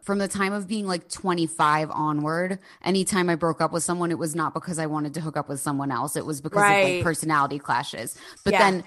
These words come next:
Speaker 1: from, like, high school through about age twenty-five, twenty-six, I, whenever I had a boyfriend, I'd be like, "Oh, I, well, I could date that person. I could date that person." I didn't act on it, but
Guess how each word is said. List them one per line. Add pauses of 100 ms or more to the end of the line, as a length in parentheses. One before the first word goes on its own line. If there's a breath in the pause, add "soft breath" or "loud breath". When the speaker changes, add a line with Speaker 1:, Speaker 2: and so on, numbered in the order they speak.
(220 soft breath)
Speaker 1:
from,
like,
high
school
through
about
age
twenty-five,
twenty-six, (480 soft breath)
I,
whenever
I
had
a
boyfriend,
I'd
be
like,
"Oh,
I,
well,
I
could
date
that
person.
I
could
date
that
person."
I
didn't
act
on
it,
but